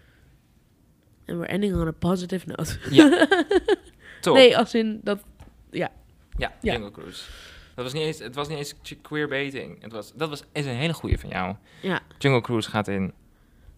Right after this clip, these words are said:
Speaker 2: "Ik moet in therapie."
Speaker 1: Ja.
Speaker 2: Top. Nou, eh, als jullie willen dat we hier nog een deel twee van maken, ik denk dat Show het niet wil. Met alle editwerk die ze moet doen hiervoor. <laughs> Maar, ehm,
Speaker 1: Laat het, eh, ons weten op Instagram.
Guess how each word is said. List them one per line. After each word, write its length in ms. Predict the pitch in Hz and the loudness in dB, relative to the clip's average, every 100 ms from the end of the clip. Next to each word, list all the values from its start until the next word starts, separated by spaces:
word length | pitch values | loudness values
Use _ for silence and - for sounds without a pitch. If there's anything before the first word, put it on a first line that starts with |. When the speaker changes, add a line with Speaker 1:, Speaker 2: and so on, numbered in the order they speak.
| _ | _
Speaker 2:
"Ik 160 | - 104 | -10 -6
moet 240 | 92 87 - | -6 -8 -10
in 260 | 87 98 - | -8 -8 -10
therapie." 560 | - 82 95 131 - - _ _ _ _ _ | -8 -8 -6 -4 -4 -8 _ _ _ _ _
Speaker 1:
Ja. 140 | - - | -18 -6
Speaker 2:
Top. 460 | - 135 107 - - - - - | 6 10 10 6 -12 -20 -20 -2
Nou, 180 | 139 - - - | 2 2 0 2
eh, 200 | 135 117 | 4 4
als 120 | 147 | 0
jullie 140 | 160 | 0
willen 140 | 160 156 | 0 -2
dat 80 | 143 | 0
we 60 | |
hier 100 | 139 | 2
nog 120 | 143 131 | 2 2
een 80 | |
deel 140 | 127 123 | 0 2
twee 220 | 151 180 | 2 2
van 120 | 185 | 2
maken, 400 | 185 185 180 175 | 2 2 0 -4
ik 60 | 139 | -2
denk 140 | 131 | -2
dat 100 | 123 | -4
Show 220 | - 156 139 | 0 0 2
het 80 | |
niet 160 | 131 165 | 0 0
wil. 440 | 160 170 202 214 - - - - - | 2 4 2 -4 -12 -20 -20 -14 -2
Met 120 | 143 | 2
alle 180 | 143 370 | 4 8
editwerk 460 | 156 147 151 156 | 8 10 8 8
die 80 | 151 | 6
ze 120 | - | 4
moet 140 | 147 147 | 2 2
doen 140 | 147 | 2
hiervoor. 360 | 143 135 156 185 | 0 0 0 -2
<laughs> 60 | 147 135 - 349 - - 330 - - - - - - - - | -4 -4 -4 -8 -10 -16 -14 -14 -14 -16 -20 -20 -20 -16 -2
Maar, 260 | 139 135 | 2 4
ehm, 320 | 135 127 127 | 4 4 4
Speaker 1:
Laat 200 | 233 262 | 2 2
het, 200 | 254 - | 0 2
eh, 140 | 254 240 | 4 4
ons 160 | 233 220 | 4 4
weten 220 | 247 208 | 4 2
op 60 | 226 | -4
Instagram. 500 | 247 - 196 175 | -4 -4 -4 -4